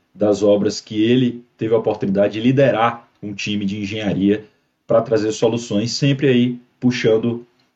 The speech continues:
é, pra solução protendida, tá bom? Então, se você estiver chegando agora, convida aí um colega ou uma colega que, que possa se interessar pelo assunto.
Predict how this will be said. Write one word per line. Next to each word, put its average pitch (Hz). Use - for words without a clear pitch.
é, 90
pra 101
solução 104
protendida, 113
tá 78
bom? 120
Então, 123
se -
você 123
estiver 113
chegando 101
agora, 156
convida 117
aí 107
um 98
colega 98
ou 95
uma 95
colega 98
que, 90
que -
possa 110
se -
interessar 131
pelo 110
assunto. 139